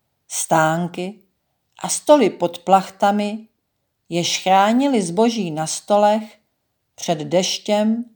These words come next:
i proti slunci. V jedné z budek ukazovali tele se dvěma hlavami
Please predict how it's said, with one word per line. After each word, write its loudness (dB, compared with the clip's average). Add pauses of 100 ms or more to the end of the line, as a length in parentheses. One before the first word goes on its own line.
(200)
i -10
proti -4
slunci. -10 (1300)
V -8
jedné 4
z -6
budek -2 (500)
ukazovali 4
tele 6 (100)
se -2
dvěma 0
hlavami 0